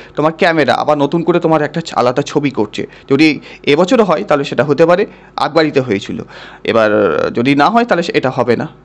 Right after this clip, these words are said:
নতুন করে তোমার একটা ছবি হতে পারে। এবং ছবি হয়ে যাওয়ার পর তোমাকে ফের আবার, আহ, বসে থাকতে হবে, ওয়েট করতে হবে। এবং তারপর তুমি যাবে পিএমটি অর্থাৎ মেজারমেন্টের জন্য। পিএমটিতে প্রথমেই তোমার, আহ, অ্যাডমিট কার্ড তোমার হাতে থাকবে, সেটা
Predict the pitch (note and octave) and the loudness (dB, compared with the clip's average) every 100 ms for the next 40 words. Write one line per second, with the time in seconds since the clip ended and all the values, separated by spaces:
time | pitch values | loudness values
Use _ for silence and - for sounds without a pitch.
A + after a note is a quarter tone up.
0 | - C3+ E3 D#3+ E3 D#3 C#3+ D3 D3 B2 | -4 0 2 2 2 2 2 0 -4 -6
1 | C3 C#3 D3 D#3+ A3 - - E3+ E3+ E3 | -6 -2 0 0 0 -4 -2 -2 0 -2
2 | F3 E3+ D3 D3+ D3 - - - - C#3 | 0 2 2 2 2 -2 -2 -6 -8 -4
3 | C3+ B2+ - F3 D#3 A2+ A#2+ - - - | -2 -4 -2 2 4 4 0 -2 -16 -10
4 | - - A#2+ C#3 B2 A2 - A2 A2 - | -4 0 0 -2 -4 -6 -6 -6 -8 -8
5 | - A#2+ A#2+ G2 - B2 B2+ - - - | -6 -6 -6 -10 -8 -8 -8 -14 -20 -18
6 | - - B2+ C3+ E3+ A#3 - G3+ E3+ D#3+ | -12 -4 0 0 0 0 0 0 0 2
7 | D3+ C#3+ D4+ - - C#3 A#2+ - - A#2+ | 2 4 0 -2 -4 0 0 -4 -4 -2
8 | A#2+ C3+ C#3 A2+ A2 A2 - - - - | 0 2 2 0 -2 -8 -8 -8 -8 -16
9 | - _ _ - - - - E3 E3+ G3+ | -20 _ _ -20 -20 -20 -2 2 4 4
10 | G3+ D3 F3 D#3+ D3+ D3 - - B2 A#2+ | 4 2 0 0 2 2 2 2 2 2
11 | B2+ C3 C#3 C#3+ C3+ C3+ C#3+ - B2 B2+ | 0 0 0 0 0 0 -2 -2 -2 0
12 | D3+ - A#2 | -2 -2 -2